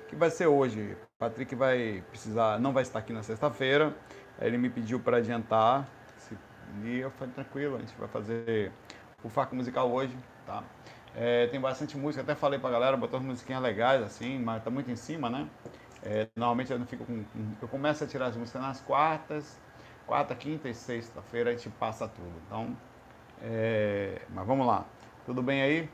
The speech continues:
Como é que tá? Já almoçou? Ainda não, mas eu também não tô com fome agora, eu só tô com um café frio aqui, mas tá gostoso.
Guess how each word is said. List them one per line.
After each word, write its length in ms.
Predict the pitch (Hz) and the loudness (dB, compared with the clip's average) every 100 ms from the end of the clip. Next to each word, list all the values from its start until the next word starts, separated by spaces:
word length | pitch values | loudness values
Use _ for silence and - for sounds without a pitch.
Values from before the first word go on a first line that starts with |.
| - | -10
Como 120 | 127 | -4
é 60 | 135 | -2
que 60 | |
tá? 100 | - | -2
Já 80 | 104 | -4
almoçou? 480 | 123 120 143 151 151 - - - - | -4 0 2 2 0 -12 -20 -20 -14
Ainda 220 | 117 135 | -4 0
não, 180 | 131 85 - - | 0 -4 -12 -10
mas 200 | 117 131 | -8 -6
eu 60 | |
também 180 | 143 147 | -6 -6
não 80 | 139 | -4
tô 100 | 127 | -6
com 120 | 110 | -8
fome 200 | 104 110 | -8 -8
agora, 200 | 104 113 | -4 -4
eu 40 | 113 | -4
só 80 | 113 | -8
tô 80 | 117 | -10
com 200 | 131 127 - - - - - - - - - - - - - - - - - - - - - - - - - - - - - - - - - - - - - - - 127 | -8 -10 -12 -20 -20 -20 -20 -20 -20 -20 -20 -20 -20 -20 -20 -20 -20 -20 -20 -20 -20 -20 -20 -20 -20 -20 -20 -20 -20 -20 -20 -20 -20 -20 -16 -16 -6 -6 -6 -16 -14 -4
um 40 | |
café 280 | 127 - 135 | -4 4 4
frio 280 | 113 127 127 | 4 0 0
aqui, 320 | 104 110 123 - - - - - - - - - - - - - - - | 0 -2 -6 -8 -18 -20 -20 -20 -20 -20 -20 -20 -20 -20 -20 -20 -20 -16
mas 120 | 139 - | -12 -2
tá 220 | 139 120 | 0 0
gostoso. 540 | 110 107 - 85 82 | -2 -6 -8 -12 -12